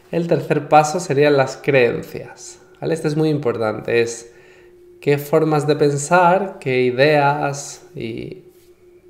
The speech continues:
creencias y pensamientos puedo tener todavía que me impiden conseguir mi deseo. Que en este caso, si es tener un bebé, pues las creencias serían, em, del tipo eso, pues,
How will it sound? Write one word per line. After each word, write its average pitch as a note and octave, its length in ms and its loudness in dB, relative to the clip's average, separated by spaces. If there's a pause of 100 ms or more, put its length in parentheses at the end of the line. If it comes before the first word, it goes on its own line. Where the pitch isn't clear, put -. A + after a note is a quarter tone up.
(140)
creencias A#2+ 540 -6
y B2+ 60 -4
pensamientos B2+ 960 -4 (560)
puedo C#3 300 2
tener C#3 360 0
todavía D3 840 2 (500)
que D#3 160 2
me E3 100 2
impiden D3+ 960 -2 (260)
conseguir B2 460 -2
mi B2 140 2
deseo. - 440 -10 (420)
Que - 120 -12
en A#2+ 80 -8
este B2 200 -4
caso, B2+ 300 -2
si - 200 -8
es A#2 280 -8
tener A#2+ 240 -4
un A#2+ 140 -4
bebé, E3 400 0 (540)
pues A2 180 -4
las A2 180 -4
creencias A2+ 500 -6
serían, B2+ 800 -4 (460)
em, A2+ 680 -6
del A2+ 200 -10
tipo A#2+ 240 0
eso, A2+ 260 -6
pues, - 380 -16